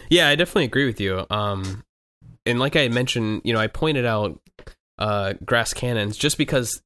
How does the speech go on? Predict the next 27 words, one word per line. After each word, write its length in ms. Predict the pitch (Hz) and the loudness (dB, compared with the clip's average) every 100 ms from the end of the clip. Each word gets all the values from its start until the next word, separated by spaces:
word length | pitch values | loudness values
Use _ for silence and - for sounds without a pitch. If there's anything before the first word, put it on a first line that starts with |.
| - | -2
in 200 | 135 147 | 2 2
that 220 | 123 120 | 2 0
moment 380 | 110 120 113 110 | 0 0 0 0
in 120 | 104 | -2
the 40 | |
beginning, 360 | 101 101 117 107 | -2 -2 -2 0
it, 100 | 98 - | -2 -6
it 140 | 104 107 | -8 -4
really 240 | 117 110 107 | -2 0 -2
just 240 | 101 - | -4 -4
sounded 320 | - 110 101 | -2 -2 -2
like 240 | 98 95 - | -4 -4 -4
you 60 | |
were 100 | 98 | -4
there 160 | 92 101 | -2 -2
in 80 | 95 | -2
the 80 | 98 | -2
room. 180 | 95 | -2
But 120 | 92 113 | -2 2
you 60 | |
know 80 | 165 | 2
what? 120 | 202 | 2
The 80 | 131 | 0
rest 180 | 139 - | 0 0
of 60 | |
the 80 | 160 | 0
album, 300 | 165 175 180 | 2 0 -4